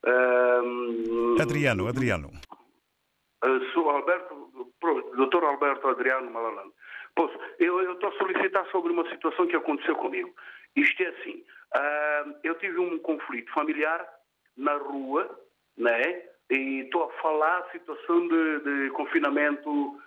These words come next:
Speaker 1: que havia e as multas e as coimas que estavam a aplicar. E eu vim do trabalho, não vi, eh, a mulher em casa, dirigi a rua, telefonei ela para saber onde estavam as crianças.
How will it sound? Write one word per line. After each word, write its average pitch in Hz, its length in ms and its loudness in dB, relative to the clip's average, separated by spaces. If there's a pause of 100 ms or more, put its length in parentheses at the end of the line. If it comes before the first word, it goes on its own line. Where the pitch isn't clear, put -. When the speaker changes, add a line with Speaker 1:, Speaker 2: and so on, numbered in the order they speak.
(120)
Speaker 1:
que 156 100 0
havia 139 460 0 (600)
e 131 200 -2
as 131 200 0
multas 143 480 0
e 135 60 2
as 127 120 2 (220)
coimas 151 520 -2
que 139 100 -16
estavam 131 340 0
a 127 40 2
aplicar. 127 520 -2 (640)
E 120 120 0
eu 139 340 4
vim 139 220 2
do 123 160 4
trabalho, 123 720 2 (240)
não 151 380 0
vi, 135 580 -4
eh, 120 140 2 (260)
a 113 100 2
mulher 123 480 2
em 110 180 -6
casa, 117 480 -4 (360)
dirigi 131 560 0
a 120 40 0
rua, 143 440 -4 (320)
telefonei 139 380 0
ela 165 160 2
para 156 200 -10
saber 143 200 0
onde 143 200 2
estavam 127 320 0
as - 120 -4
crianças. 135 580 0